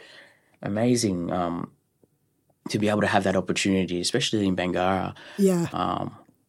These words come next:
Speaker 1: you know,
Speaker 2: Mm.
Speaker 1: it's just like going up to the Kimberleys and getting immersed in that
Speaker 2: Yeah.
Speaker 1: community. And, uh,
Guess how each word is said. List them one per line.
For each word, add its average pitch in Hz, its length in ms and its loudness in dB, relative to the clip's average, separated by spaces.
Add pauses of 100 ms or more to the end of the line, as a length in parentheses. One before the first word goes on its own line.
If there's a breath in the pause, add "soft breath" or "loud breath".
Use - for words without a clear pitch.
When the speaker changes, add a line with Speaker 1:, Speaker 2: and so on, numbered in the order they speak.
(140)
Speaker 1:
you 226 60 12
know, 233 200 10
Speaker 2:
Mm. 180 100 6
Speaker 1:
it's 117 180 -2
just - 260 -6 (200)
like 98 140 -2 (840)
going 113 320 2
up 107 160 0
to 90 300 2
the 92 100 -2
Kimberleys 90 560 -2
and 90 340 -4 (1120 loud breath)
getting 104 260 -2
immersed 101 460 0
in - 120 -2
that 76 280 -4
Speaker 2:
Yeah. 95 280 4
Speaker 1:
community. - 640 0
And, 50 240 -4 (200)
uh, - 100 -4